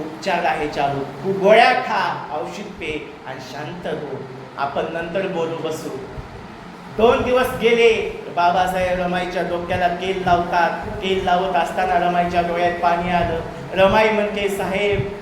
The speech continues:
मला क्षमा करा, मी एक तुम्हाला बोलते, माझी एक अपेक्षा मात्र पूर्ण करा." "बोल रमा, तुझी काय अपेक्षा आहे?" "साहेब, माझ्या यशवंत आहे, चार लेकरं गेली, माझा एकुलता एक यशवंत आहे, यशवंताकडे मात्र लक्ष असू द्या."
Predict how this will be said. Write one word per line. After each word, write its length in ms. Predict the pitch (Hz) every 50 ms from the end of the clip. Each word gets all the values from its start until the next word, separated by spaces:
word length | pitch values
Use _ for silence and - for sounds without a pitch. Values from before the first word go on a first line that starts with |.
| - - -
मला 300 | 175 180 180 185 185 180
क्षमा 460 | 180 - - 208 180 180 185 196 196
करा, 460 | 190 190 180 180 170 170 170 - - - - 175
मी 100 | 180 180
एक 220 | 185 180 180 180 185
तुम्हाला 280 | 190 185 185 185 185
बोलते, 640 | 175 - - 180 180 175 175 175 180 180 170 - - - - - - - - - - - - - -
माझी 360 | 180 180 190 190 190 202 208
एक 260 | 208 208 208 208 - 202
अपेक्षा 500 | 175 175 - - 202 202 202 - 214 196
मात्र 340 | 196 196 190 196 190 190 190
पूर्ण 420 | 190 190 190 190 202 202 190 185
करा." 400 | 185 180 175 170 170 175 - - - 156
"बोल 160 | 190 220 226
रमा, 320 | 214 208 202 196 185 185 175 175 175
तुझी 160 | 180 180 175
काय 280 | 175 180 185 185 185
अपेक्षा 420 | 185 180 180 180 175 175 - 170 156
आहे?" 160 | 151 147 147 143 139 - - - - - - - - -
"साहेब, 380 | 185 175 175 175 180 180 175 175
माझ्या 240 | 170 160 160 160 160
यशवंत 520 | 165 160 - - 175 170 180 180 175 170
आहे, 220 | 165 - - - - - - - - - - - - -
चार 380 | - 208 196 185 185 190 190 190
लेकरं 300 | 190 190 190 196 196 190
गेली, 220 | 190 196 196 196
माझा 240 | 196 202 202 202 202
एकुलता 520 | 196 202 202 202 214 214 220 208 208 220 208
एक 340 | 214 220 214 214 196 190
यशवंत 320 | 196 196 240 220 226 226 220 -
आहे, 600 | 185 190 196 196 208 240 254 - - - - -
यशवंताकडे 720 | 175 175 175 175 175 170 180 175 - 175 170 170 175 190 196
मात्र 380 | - 165 165 165 165 151 156
लक्ष 320 | 151 156 165 165 - - 180
असू 300 | 170 156 151 160 151 147
द्या." 140 | 151 147